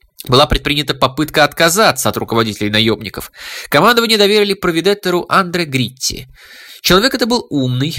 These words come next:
решительный, изобретательный. Он сыграл видную роль в сопротивлении тысяча пятьсот девятого года и в подготовке Падуи к отражению осады.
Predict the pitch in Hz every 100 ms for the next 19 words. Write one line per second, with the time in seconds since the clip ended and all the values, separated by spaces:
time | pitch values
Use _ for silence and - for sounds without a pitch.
0 | 175 - 110 107 98 117 175 185 127 110
1 | - 107 151 160 127 120 135 131 165 127
2 | 202 202 220 220 - 135 120 131 131 143
3 | 127 123 131 127 127 117 127 113 135 135
4 | 123 113 123 180 196 - - 131 127 127
5 | 143 143 - 131 - 139 117 113 110 113
6 | 123 127 117 117 117 - 110 101